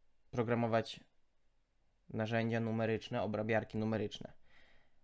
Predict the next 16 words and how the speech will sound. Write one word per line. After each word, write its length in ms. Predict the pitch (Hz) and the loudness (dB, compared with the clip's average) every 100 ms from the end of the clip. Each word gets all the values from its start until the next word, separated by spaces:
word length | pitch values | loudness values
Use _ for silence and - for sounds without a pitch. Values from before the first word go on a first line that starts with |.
| - | 0
Ale 180 | 123 127 | 6 8
jest 200 | 160 - | 6 2
coś 100 | 160 | -4
takiego 340 | 131 123 120 | -2 0 2
jak 140 | 127 - | 0 0
ten 120 | 110 | 0
język 320 | 120 117 117 | 0 0 -2
angielski, 600 | 117 113 107 - 113 120 - - - - - | 0 2 0 -2 -4 -4 -6 -18 -20 -20 -20
który 520 | - - 123 123 120 117 | -20 -6 0 2 2 2
wypada, 520 | 113 113 127 120 120 | 0 0 2 2 2
żeby 220 | 117 117 | 0 -2
się 240 | - 113 | -2 -4
znało 340 | 107 113 110 110 | 0 2 4 2
na 120 | 113 | -2
całym 240 | - 113 | -2 -2
świecie. 380 | 110 - 98 - | -2 -2 -4 -6